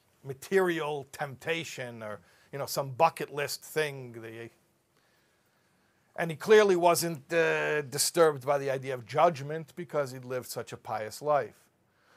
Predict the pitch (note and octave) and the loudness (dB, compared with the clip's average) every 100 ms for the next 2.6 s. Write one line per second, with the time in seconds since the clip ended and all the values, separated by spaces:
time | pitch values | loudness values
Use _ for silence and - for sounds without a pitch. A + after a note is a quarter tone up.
0 | _ - A#2+ C3 D3 E3 D#3+ - C#3 B2 | _ -12 -8 -4 0 0 0 -4 -6 -4
1 | B2 B2+ - F3 E3+ C#3+ B2 A#2+ A#2+ A2+ | -6 -8 -2 2 2 2 -4 -12 -14 -18
2 | _ C#3 D#3+ F3 D3+ | _ -4 0 0 -2